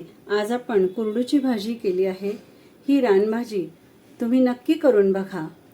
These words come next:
आणि कमेंट बॉक्समध्ये कमेंट करायला विसरू नका. कुरडूची रानभाजी दाखवल्याप्रमाणे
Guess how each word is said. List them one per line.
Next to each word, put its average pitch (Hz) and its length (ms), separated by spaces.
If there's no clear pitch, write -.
आणि 220 220
कमेंट 254 420
बॉक्समध्ये 190 500
कमेंट 185 380
करायला 175 360
विसरू 247 380
नका. 143 380
कुरडूची 294 460
रानभाजी 208 680
दाखवल्याप्रमाणे 202 1000